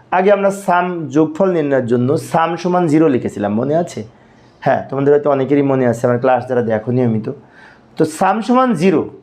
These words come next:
কিন্তু এখানে ফ্যাক্ট সমান ওয়ান হলো কেন? কারণ সাম সমান, এর সূত্র হচ্ছে সাম প্লাস আই, আয়ের মান যোগ করব,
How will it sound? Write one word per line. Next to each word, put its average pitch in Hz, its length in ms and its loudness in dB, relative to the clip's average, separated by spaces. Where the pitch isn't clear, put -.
কিন্তু 202 220 2
এখানে 226 180 2
ফ্যাক্ট 196 340 0
সমান 214 280 0
ওয়ান 180 280 2
হলো 123 200 -2
কেন? 98 260 -8
কারণ 160 480 0
সাম 208 840 -2
সমান, 185 600 0
এর 165 140 4
সূত্র 180 380 0
হচ্ছে 165 220 0
সাম 156 360 -2
প্লাস 139 380 0
আই, 98 280 -2
আয়ের 160 220 2
মান 151 200 -2
যোগ 139 240 0
করব, 90 300 -8